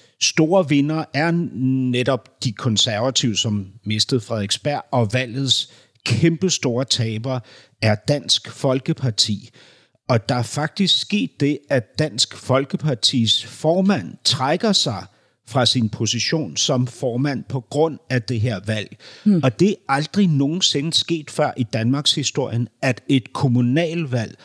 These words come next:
Speaker 1: har ført til, at en landsformand trækker sig fra positionen i sit parti. Øhm, så, øh, stor dramatik her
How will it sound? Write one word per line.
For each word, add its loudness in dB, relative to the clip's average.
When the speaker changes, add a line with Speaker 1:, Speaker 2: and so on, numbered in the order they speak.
Speaker 1:
har 2
ført 0
til, 2
at 2
en 4
landsformand 0
trækker 0
sig -2
fra -6
positionen -2
i 0
sit -2
parti. -4
Øhm, 2
så, 2
øh, 0
stor 4
dramatik 0
her -2